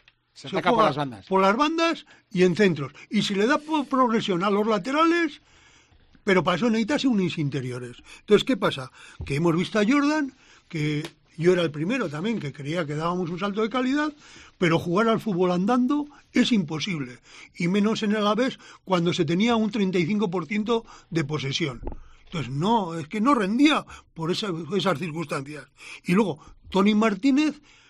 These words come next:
Speaker 2: pues la verdad es que no ha jugado mucho, pero tiene que tener algún problema, creo, interno en el club, de su carácter, de su forma de ser, de no sé qué, que eso lo está transmitiendo en el campo y que los entrenadores al final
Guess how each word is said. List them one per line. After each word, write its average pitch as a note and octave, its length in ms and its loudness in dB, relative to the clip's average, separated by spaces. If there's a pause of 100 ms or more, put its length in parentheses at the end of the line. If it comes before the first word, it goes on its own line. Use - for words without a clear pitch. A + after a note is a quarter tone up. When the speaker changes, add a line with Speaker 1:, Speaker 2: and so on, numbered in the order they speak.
(120)
Speaker 2:
pues D#3 180 -6
la C#3+ 80 0
verdad E3+ 200 -2
es - 40 -6
que A#3+ 140 -2
no C#4+ 140 2
ha - 40 -6
jugado D#3 380 -4
mucho, G3 480 2 (340)
pero D3+ 300 0
tiene A3 300 0
que G#3+ 80 -2
tener A3 220 -2
algún G3+ 260 2
problema, G#3 420 0
creo, G3 260 -4
interno G#3+ 540 -2
en A#3 80 0
el A3 100 -4
club, D4 400 2 (380)
de E3 100 -8
su D3+ 180 -8
carácter, B3+ 920 0
de D#3+ 160 -6
su D3+ 400 -6
forma G#3+ 340 -4
de G#3 120 -10
ser, D#4 440 -4 (400)
de F3 120 0
no G#3+ 100 0
sé B3 160 -2
qué, D4+ 240 2 (300)
que F#3+ 100 0
eso B3+ 160 0
lo A3 100 2
está G3+ 180 -2
transmitiendo G#3+ 520 -2
en A3+ 80 -2
el A3+ 140 -2
campo D4 340 0
y - 40 -2
que G3+ 100 -4
los E3+ 160 -2
entrenadores F3+ 340 -6
al A#3 80 -4
final D4 320 0